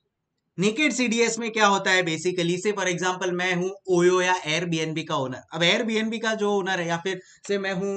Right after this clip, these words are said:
अ, रि-, अ, <clears throat> Ola,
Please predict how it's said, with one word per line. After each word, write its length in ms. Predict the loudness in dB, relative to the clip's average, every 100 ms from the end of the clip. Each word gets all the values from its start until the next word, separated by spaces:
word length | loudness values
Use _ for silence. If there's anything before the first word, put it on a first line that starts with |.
| -4
अ, 160 | -4 -2
रि-, 240 | -4 -4
अ, 260 | -6 -6 -8 _ _ _ _ _ _ _ _ _ -14
<clears throat> 320 | -12 -6 6
Ola, 220 | 6 8